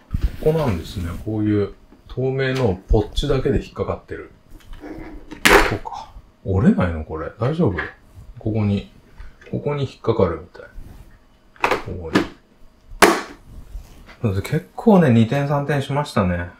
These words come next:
これ、Dリング、後からつける方法あるんでしたっけ？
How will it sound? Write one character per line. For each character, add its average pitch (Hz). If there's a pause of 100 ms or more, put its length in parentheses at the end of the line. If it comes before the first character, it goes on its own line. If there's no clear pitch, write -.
こ 107
れ、 98 (140)
D 135
リ 196
ン 165
グ、 90 (420)
後 147
か 113
ら 95
つ -
け 127
る 95
方 95
法 98
あ 131
る 151
ん 139
で -
し -
た -
っ - (100)
け？ -